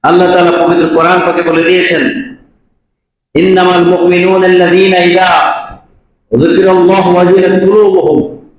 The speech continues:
নিশ্চয়ই মুমিন, মুমিনের একটা সংজ্ঞা দেওয়া হয়েছে, ইমানদারের একটা সংজ্ঞা দেওয়া হয়েছে, একটা পরিচয় দেওয়া হয়েছে।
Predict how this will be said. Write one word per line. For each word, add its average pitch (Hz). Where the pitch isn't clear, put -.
নিশ্চয়ই 180
মুমিন, 190
মুমিনের 190
একটা 190
সংজ্ঞা 180
দেওয়া 175
হয়েছে, 143
ইমানদারের 175
একটা -
সংজ্ঞা 170
দেওয়া 143
হয়েছে, -
একটা 156
পরিচয় 196
দেওয়া -
হয়েছে। -